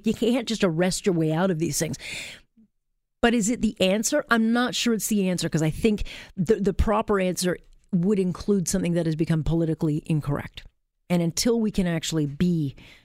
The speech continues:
real honest about this, I'm not sure we're going to solve the issue. I could be wrong. Let's bring in David Perry. He is, of course, a former homicide cop in Toronto, so he knows much about these situations. He's also now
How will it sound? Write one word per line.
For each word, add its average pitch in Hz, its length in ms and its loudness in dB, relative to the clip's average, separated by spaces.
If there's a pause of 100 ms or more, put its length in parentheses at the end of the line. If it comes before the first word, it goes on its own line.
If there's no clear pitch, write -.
real 175 220 2
honest 160 320 -2
about 190 200 0
this, 202 140 -4
I'm 180 200 2
not 185 240 0
sure 151 300 0
we're 156 140 -2
going 147 440 0
to 170 120 2
solve 139 320 0
the 143 160 -2
issue. - 320 -2 (560)
I - 60 2
could 156 180 -2
be 143 100 0
wrong. - 240 -6 (240)
Let's 233 140 2
bring 262 160 2
in 233 80 2
David 208 280 0
Perry. 208 380 2
He 185 220 0
is, 196 160 2
of 170 80 -4
course, 196 240 0
a 156 40 -4
former 180 280 0
homicide 175 500 0
cop 165 320 0
in 190 240 2
Toronto, 165 680 0
so 165 120 -2
he 165 140 2
knows 170 280 0
much 175 460 0
about 147 360 -2
these 143 380 -2
situations. 143 600 -2
He's 180 80 -4
also 151 220 0
now 147 260 -2